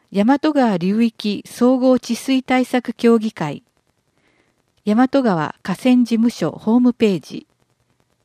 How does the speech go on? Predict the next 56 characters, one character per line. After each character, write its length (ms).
ユ 240
ー 140
ア 20
ー 40
ル 140
エ 100
ル、 200
エ 120
イ 80
チ 180
テ 140
ィ 60
ー 120
テ 100
ィ 100
ー 60
ピ 180
ー 60
コ 160
ロ 120
ン 160
ス 180
ラ 100
ッ 40
シ 180
ュ 20
ス 140
ラ 100
ッ 40
シ 220
ュ 100
ダ 140
ブ 100
リ 120
ュ 40
ダ 140
ブ 100
リ 140
ュ 40
ダ 140
ブ 120
リ 120
ュ 80
ド 100
ッ 60
ト 220
ケ 180
ー 60
ケ 240
ー 80
ア 200
ー 60
ル 200
ド 140
ッ 60
ト 200